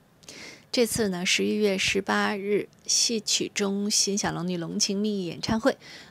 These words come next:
我说过会加入一些新的元素，嗯，其中一个新元素就是演唱会加入了一个新的点歌环节哈。怎么样玩这个点歌环节呢？大家可以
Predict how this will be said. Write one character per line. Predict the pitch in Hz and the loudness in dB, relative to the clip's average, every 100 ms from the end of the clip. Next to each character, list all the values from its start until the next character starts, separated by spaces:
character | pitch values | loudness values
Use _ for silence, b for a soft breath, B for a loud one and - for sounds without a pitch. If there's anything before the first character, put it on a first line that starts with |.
| B | B
我 | 185 | -2
说 | 247 | 0
过 | 247 285 240 - | 4 6 6 4
会 | 185 | -6
加 | 175 180 180 | -2 0 0
入 | 185 | 0
一 | 165 | 2
些 | - 170 | 2 4
新 | - 190 | 4 4
的 | 180 | 0
元 | 147 127 | -2 -4
素， | - 165 - - - | -2 -2 -4 -18 -12
嗯， | 156 - _ B B B | -12 -12 _ B B B
其 | - | -2
中 | 190 | 0
一 | 190 | 0
个 | 185 | 0
新 | - 240 | 2 4
元 | 220 214 | 6 6
素 | - 277 - - - | 8 8 6 2 -4
就 | 185 165 | -2 2
是 | - - 117 - - - _ - - _ _ - - - | 0 0 -4 -10 -20 -20 _ -20 -20 _ _ -20 -16 -6
演 | 170 | -2
唱 | 226 233 | 2 4
会 | 240 | 4
加 | 220 208 | 4 2
入 | 220 220 | 2 2
了 | 185 | 0
一 | 165 | -2
个 | 170 185 - - - | -4 -6 -6 -16 2
新 | - 226 | 6 6
的 | 208 - _ - | 4 -2 _ 4
点 | - 160 - | 4 4 -2
歌 | 196 185 | -4 -4
环 | 165 151 | -6 -8
节 | 185 135 - | -8 -8 -10
哈。 | - - - - _ | -8 -8 -8 -12 _
怎 | - 208 | 0 2
么 | 277 | 6
样 | 381 | 6
玩 | 320 285 | 8 6
这 | 302 | 4
个 | 294 | 2
点 | 240 202 | 0 -2
歌 | 214 254 | -2 0
环 | 226 | 0
节 | 254 180 | 0 0
呢？ | 214 185 - - | 0 -4 -6 -12
大 | - | -8
家 | 143 | -8
可 | - 170 | -2 -2
以 | 180 | 0